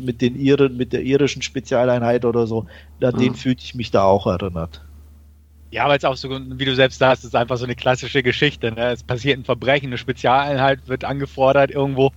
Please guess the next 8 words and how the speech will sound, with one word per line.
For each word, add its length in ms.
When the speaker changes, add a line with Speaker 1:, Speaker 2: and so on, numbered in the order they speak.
Speaker 3:
äh, 320
trainiert 440
darauf 280
hin, 420
man 200
kennt's 380
irgendwo, 520
aber, 400